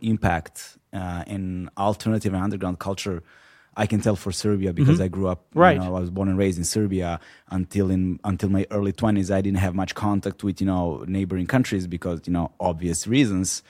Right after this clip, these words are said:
Speaker 1: Uh, and, uh, and I'm trying to making up for, make up for it
Speaker 2: Yeah.
Speaker 1: s-, ever since.
Speaker 2: Mm.
Speaker 1: But, you know,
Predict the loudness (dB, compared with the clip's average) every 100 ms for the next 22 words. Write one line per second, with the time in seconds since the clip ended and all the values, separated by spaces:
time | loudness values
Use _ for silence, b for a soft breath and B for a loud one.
0 | b b b -4 0 0 0 -2 -2 -2
1 | 0 2 2 0 0 0 2 2 2 0
2 | -2 0 2 2 2 2 0 -4 -8 -2
3 | -2 0 -2 0 2 4 2 2 2 2
4 | 2 4 4 8 8 8 4 6 6 4
5 | B -2 4 6 4 2 2 4 4 0